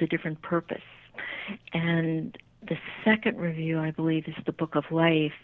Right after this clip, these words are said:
And there you review, um, he says it's like, your life plan is like a coloring book,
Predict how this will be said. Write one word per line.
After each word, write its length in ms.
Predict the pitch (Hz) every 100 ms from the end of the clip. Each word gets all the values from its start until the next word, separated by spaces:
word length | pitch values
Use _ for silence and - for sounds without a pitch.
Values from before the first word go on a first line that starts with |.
| - - - - -
And 280 | 185 185 165
there 480 | 190 202 208 208 -
you 440 | 208 180 185 208
review, 920 | 190 196 165 160 175 175 170 170 180 - - - - - -
um, 520 | 165 160 156 151 147 - - - - - - -
he 200 | - 170 -
says 180 | 175 165
it's 220 | 165 -
like, 400 | 170 165 160 - - - -
your 200 | 180 175
life 380 | 180 202 226 220 -
plan 360 | 190 180 180
is 80 | 175 -
like 380 | 165 165 160 - - - - -
a 80 | 170
coloring 640 | - - 185 175 160 147 147
book, 240 | - -